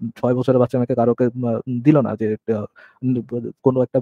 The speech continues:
লোকের সাথে, বুড়া লোকের সাথে বিয়ে দিল না যে সে বাচ্চা মেয়েটা নিতে পারলে বাচ্চা মেয়েটা দিবে, ওরকম দিল না। মিনারের পোলা তো দিতে পারে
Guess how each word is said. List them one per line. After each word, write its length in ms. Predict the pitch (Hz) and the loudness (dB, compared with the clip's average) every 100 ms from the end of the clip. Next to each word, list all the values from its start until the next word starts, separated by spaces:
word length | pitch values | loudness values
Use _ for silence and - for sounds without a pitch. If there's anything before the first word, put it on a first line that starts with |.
| 131 131 | -2 -4
লোকের 200 | - 143 | -4 -4
সাথে, 220 | 147 170 | -2 -2
বুড়া 280 | 120 127 131 | 2 2 2
লোকের 180 | 135 | 0
সাথে 180 | 139 143 | 0 -2
বিয়ে 200 | 123 127 | 0 -2
দিল 160 | 123 113 | 0 -2
না 100 | 110 | -2
যে 160 | 113 | -4
সে 180 | 110 120 - | -2 -4 -2
বাচ্চা 240 | 113 - | -4 -2
মেয়েটা 160 | 123 123 | 0 0
নিতে 180 | 131 135 | 4 4
পারলে 200 | 123 120 | 4 0
বাচ্চা 360 | 120 117 113 | 0 -2 0
মেয়েটা 140 | 117 117 | -2 0
দিবে, 240 | 139 113 - 120 | 0 -2 -4 -4
ওরকম 240 | 123 127 | -2 2
দিল 180 | 151 135 | 2 2
না। 80 | - - | -2 -8
মিনারের 300 | 127 143 143 | -2 0 2
পোলা 220 | 151 165 | 4 4
তো 80 | 143 | 4
দিতে 160 | 127 101 | 0 -2
পারে 260 | - - | -4 -10